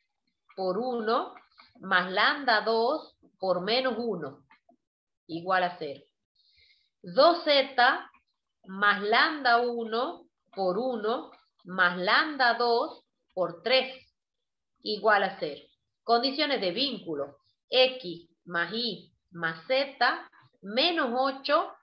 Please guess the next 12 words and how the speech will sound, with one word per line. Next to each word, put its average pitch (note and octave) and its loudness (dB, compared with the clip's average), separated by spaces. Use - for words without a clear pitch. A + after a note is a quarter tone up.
igual A#3 2
a F#3 -2
cero. D#3 -4
Dos C4 4
x C#4 -2
menos B3+ -2
Y A#3 -8
más A#3+ 2
tres A#3 0
z A#3 -6
menos A#3 -2
veintiocho C4 -2